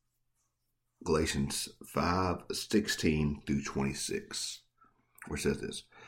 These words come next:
"Live by the Spirit, I say, and do not gratify the desires of the flesh. For what the flesh desires is, is opposed to the Spirit. What the Spirit desires is opposed to the flesh. For these are opposites of each other,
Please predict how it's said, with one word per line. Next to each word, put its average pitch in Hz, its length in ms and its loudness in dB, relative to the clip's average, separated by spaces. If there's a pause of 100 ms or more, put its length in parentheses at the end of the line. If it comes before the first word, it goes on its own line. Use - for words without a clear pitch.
(480)
"Live 156 160 12
by 165 60 12
the 120 60 10
Spirit, 71 460 2 (260)
I 82 120 4
say, 76 220 4
and 73 80 4
do 90 80 6
not 107 220 6
gratify 98 380 4
the 80 100 0
desires 71 400 0
of - 60 -10
the 76 80 -6
flesh. - 400 -4 (420)
For 113 120 4
what 117 100 8
the - 60 -6
flesh 185 260 6
desires 73 460 2
is, 73 120 -2 (300)
is 76 80 0
opposed 82 440 4
to - 40 -8
the 82 80 -2
Spirit. - 360 -4 (440)
What - 120 -6
the - 60 -2
Spirit 175 300 8
desires 67 600 0 (200)
is - 100 -14
opposed - 260 0
to - 60 -14
the - 40 -10
flesh. - 420 2 (1300)
For - 80 -4
these 120 240 12
are 110 100 12
opposites 104 360 6
of 78 80 2
each 71 120 0
other, 69 300 0